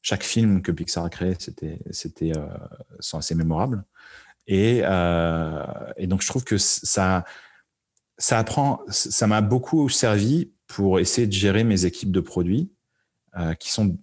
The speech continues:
généralement très créatives, euh, par nature, parce que c'est ce qu'on nous demande,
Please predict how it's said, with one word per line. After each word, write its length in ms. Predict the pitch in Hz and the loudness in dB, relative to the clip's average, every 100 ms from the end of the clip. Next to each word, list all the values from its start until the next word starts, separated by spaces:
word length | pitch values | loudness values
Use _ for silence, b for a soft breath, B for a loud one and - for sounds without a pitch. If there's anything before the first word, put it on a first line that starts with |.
| - | -6
généralement 560 | 92 87 85 90 110 | -2 0 2 2 0
très 220 | 104 - - | 0 -4 -2
créatives, 540 | 87 76 - 131 78 - _ _ _ _ - | -2 -4 -4 -4 -6 -10 _ _ _ _ -20
euh, 40 | - | -8
par 160 | - 87 | -2 0
nature, 340 | 82 - 143 | 0 0 -2
parce 180 | 80 - | -2 -8
que 60 | - | -6
c'est 160 | - | -6
ce 80 | - | -6
qu'on 120 | 82 | -4
nous 120 | 82 | -2
demande, 320 | 82 101 117 | 0 0 -2